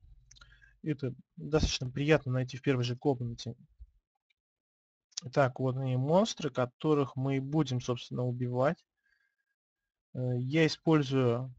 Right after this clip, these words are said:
магию, силу магической стали,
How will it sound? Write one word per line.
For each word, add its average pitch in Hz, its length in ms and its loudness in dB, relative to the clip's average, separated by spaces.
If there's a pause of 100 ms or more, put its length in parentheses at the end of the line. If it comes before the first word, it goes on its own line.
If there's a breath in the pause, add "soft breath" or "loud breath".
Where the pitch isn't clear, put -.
магию, 131 720 2 (1400 soft breath)
силу 139 840 4
магической 131 600 -2
стали, 156 640 2